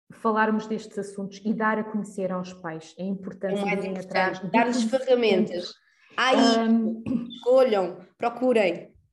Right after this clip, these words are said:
Speaker 1: Exatamente, e que ganhem consciência da importância deste tema, porque apesar de ser um tema também já muito debatido, porque a parentalidade já há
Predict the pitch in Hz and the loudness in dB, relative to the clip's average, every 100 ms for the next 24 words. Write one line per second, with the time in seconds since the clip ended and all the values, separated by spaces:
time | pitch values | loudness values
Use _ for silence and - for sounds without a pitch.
0 | - 233 233 226 240 226 202 - 269 277 | 0 2 4 2 2 0 0 -4 -2 0
1 | 311 240 294 320 311 294 294 285 285 254 | 2 2 2 2 -2 -2 -2 -4 -4 -4
2 | 247 254 262 254 247 233 233 240 240 233 | -4 -2 -4 -2 -2 -4 -6 -4 -4 -4
3 | 233 240 233 - 214 196 196 226 - 247 | -6 -6 -8 -6 -4 -4 -8 -6 -2 -2
4 | 214 208 262 277 285 262 240 240 214 - | -2 0 0 0 -4 -4 -2 -2 -4 -4
5 | 220 208 185 180 185 196 - - 180 190 | -6 -6 -6 -6 -6 -8 -10 -14 -12 -14
6 | - 214 180 - 185 185 185 180 180 185 | -12 -10 -10 -10 -10 -10 -8 -6 -6 -6
7 | 175 170 180 | -6 -6 -8